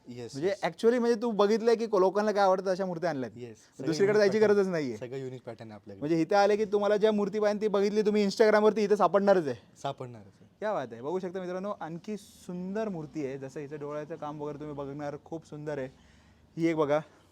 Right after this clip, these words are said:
Speaker 2: खूप सुंदर स्वामींच्या रूपातलीच टाईप थोडीफार आहे,
Speaker 1: येस,
Speaker 2: राईट?
Speaker 1: येस.
Speaker 2: युनिक.
Speaker 1: हा दोन फुटामध्ये एक ब्राह्मणी पॅटर्न आहे, व्हाईट फेटामध्ये आपण त्याला पूर्ण ड्रेप केलेला आहे.
Speaker 2: ओके. आणि सर्वांचा फेवरेट म्हणजे एकदंत.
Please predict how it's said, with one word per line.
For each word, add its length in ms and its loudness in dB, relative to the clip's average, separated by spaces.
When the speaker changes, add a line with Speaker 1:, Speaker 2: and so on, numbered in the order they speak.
Speaker 2:
खूप 240 -4
सुंदर 380 0
स्वामींच्या 640 0
रूपातलीच 600 -2
टाईप 260 -8
थोडीफार 300 -10
आहे, 100 -10
Speaker 1:
येस, 80 -8
Speaker 2:
राईट? 140 -10
Speaker 1:
येस. 100 -16
Speaker 2:
युनिक. 140 -8
Speaker 1:
हा 80 -10
दोन 160 -12
फुटामध्ये 460 -16
एक 100 -20
ब्राह्मणी 280 -16
पॅटर्न 300 -16
आहे, 100 -20
व्हाईट 200 -12
फेटामध्ये 480 -18
आपण 220 -18
त्याला 340 -16
पूर्ण 260 -14
ड्रेप 160 -12
केलेला 240 -14
आहे. 100 -20
Speaker 2:
ओके. 220 -6
आणि 260 -12
सर्वांचा 340 -6
फेवरेट 280 -6
म्हणजे 200 -8
एकदंत. 280 -6